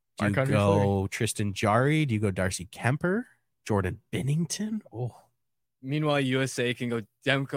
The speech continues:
Speaker 1: Yeah.
Speaker 3: Hellebuyck <laughs> Andre.
Speaker 1: John
Speaker 2: Eh,
Speaker 1: Gibson,
Speaker 2: John just mentioned
Speaker 1: although,
Speaker 2: John Gibson.
Speaker 3: Oh my
Speaker 1: but he'll
Speaker 3: goodness.
Speaker 1: probably be four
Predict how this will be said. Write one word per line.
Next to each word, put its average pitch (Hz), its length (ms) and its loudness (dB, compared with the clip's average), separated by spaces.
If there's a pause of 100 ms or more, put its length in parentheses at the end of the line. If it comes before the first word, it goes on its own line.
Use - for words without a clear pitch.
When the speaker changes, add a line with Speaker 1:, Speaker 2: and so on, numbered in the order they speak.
(260)
Speaker 1:
Yeah. 107 220 4
Speaker 3:
Hellebuyck 185 320 0
<laughs> - 0 -
Andre. 214 520 -2 (300)
Speaker 1:
John 101 220 -2
Speaker 2:
Eh, 92 100 -4
Speaker 1:
Gibson, 123 300 0
Speaker 2:
John 202 120 4
just 170 120 2
mentioned 196 160 2
Speaker 1:
although, 202 140 2
Speaker 2:
John 180 240 0
Gibson. 165 420 -4
Speaker 3:
Oh 113 120 0
my 110 120 -2
Speaker 1:
but 107 40 -2
he'll 117 140 0
Speaker 3:
goodness. 104 220 -2
Speaker 1:
probably 95 320 -6
be 92 340 -10 (320)
four 85 260 -12